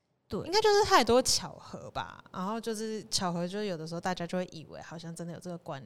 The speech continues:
Speaker 2: 联这样子。
Speaker 1: 对。
Speaker 2: 但我觉得马勒这样子 <laughs> 以为躲过，最后又 <laughs> 还蛮衰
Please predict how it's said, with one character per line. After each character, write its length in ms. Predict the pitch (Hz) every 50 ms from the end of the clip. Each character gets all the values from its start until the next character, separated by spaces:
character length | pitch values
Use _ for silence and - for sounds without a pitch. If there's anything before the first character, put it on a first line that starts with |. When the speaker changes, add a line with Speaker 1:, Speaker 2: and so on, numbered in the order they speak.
| 113 123
Speaker 2:
联 120 | - - - _
这 80 | - -
样 80 | - - _
子。 120 | _ _ _ _ _ _ _
Speaker 1:
对。 160 | - - - - -
Speaker 2:
但 120 | - 480 453
我 60 | 294
觉 80 | 208 -
得 60 | 240
马 200 | 262 233 180 165
勒 160 | 180 208 226
这 120 | 214 - 247
样 100 | 247 220
子 300 | - 185 - - - - _ _ _ _
<laughs> 260 | _ - - - 247
以 160 | - 226 208
为 160 | 208 208 220 240
躲 220 | 233 226 190 180
过， 180 | - 240 240 240
最 180 | - 262 233
后 200 | 220 220 233 226
又 180 | 220 - 247 - 226 - - _
<laughs> 180 | _ _ _ _ _ - - - -
还 140 | - 190 185
蛮 180 | 196 185 196
衰 320 | 190 214 214 - - -